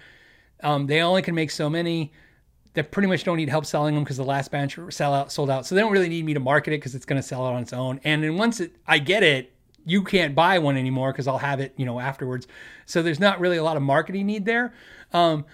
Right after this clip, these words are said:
so they basically, uh, accommod-, did some accommodation pricing for me. So I didn't have to pay full price. That's why I said I mentioned, like, on the one up charge, I didn't do that. I didn't have to pay that. They, they gave me a better price. Um,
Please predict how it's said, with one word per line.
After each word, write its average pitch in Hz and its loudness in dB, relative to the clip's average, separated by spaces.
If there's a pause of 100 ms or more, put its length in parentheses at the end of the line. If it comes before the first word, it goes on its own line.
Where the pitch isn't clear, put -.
so - -2
they 196 6
basically, 208 -2
uh, 160 -4
accommod-, 196 -4
did 180 2
some 180 -4
accommodation 151 -4
pricing 135 -4
for 123 -12
me. 113 -10
So 147 -6
I 156 -2
didn't 170 -4
have 156 -4
to 147 -16
pay 139 -4
full 139 -6
price. 113 -10
That's 151 -8
why 160 2
I - 2
said 139 -2
I 131 -2
mentioned, 135 -2
like, 120 -8
on 120 -6
the 117 -6
one 123 -4
up 123 -10
charge, 123 -6
I 123 -6
didn't 117 -6
do 120 -4
that. 117 -8
I - -12
didn't 123 -8
have 120 -12
to - -20
pay 127 -8
that. 120 -10
They, 147 -2
they 151 -6
gave 151 -4
me 143 -2
a 123 -8
better 117 -6 (240)
price. 135 -4 (380)
Um, 143 0